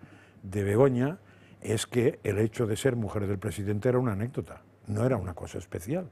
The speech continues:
Entonces, claro, si para defenderse es anecdótico que sea la mujer del presidente, pero para, ah, aceptar los requerimientos de la justicia es una mujer especial,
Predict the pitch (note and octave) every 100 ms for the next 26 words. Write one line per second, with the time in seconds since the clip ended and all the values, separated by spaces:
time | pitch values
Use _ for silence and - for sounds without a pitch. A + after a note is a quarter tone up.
0 | - - - - - - F#2+ G#2+ - B2
1 | - - A#2 G#2+ - G#2+ G#2+ G#2+ G#2 A2+
2 | A2 D3 C#3+ D3+ D3 - A#2+ G#2+ B2 A#2
3 | C3+ A#2+ A2+ B2 - - - - - G#2+
4 | A#2 A#2 G#2+ A2 A2 A2 G#2+ G#2 B2+ C#3
5 | A#2 D#2+ - - - - _ A2 G2 F#2
6 | G#2 G2 G2 - G#2 F#2+ F#2+ F#2 G2 G#2+
7 | - G#2+ E2 B2 A#2+ - A2 G#2 F#2+ G#2
8 | A2 A2 G#2+ A#2 - A2+ D3 A#2+ A#2 F#2+
9 | - - - - G2+ A2 G2+ F#2 A2 G#2+
10 | B2+ - D3 D#3